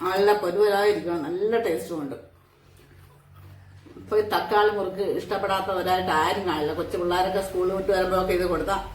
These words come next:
വളരെ തൃപ്തിയോടുകൂടി കഴിക്കും. അപ്പം വലിയ ജോലിയൊന്നുമില്ല, നല്ല ടേസ്റ്റാണ്. ആണോ, നല്ല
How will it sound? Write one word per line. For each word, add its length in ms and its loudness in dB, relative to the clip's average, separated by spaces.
വളരെ 340 2
തൃപ്തിയോടുകൂടി 720 6
കഴിക്കും. 300 -2
അപ്പം 340 -14
വലിയ 340 4
ജോലിയൊന്നുമില്ല, 560 6
നല്ല 380 2
ടേസ്റ്റാണ്. 440 -2
ആണോ, 180 -2
നല്ല 160 -2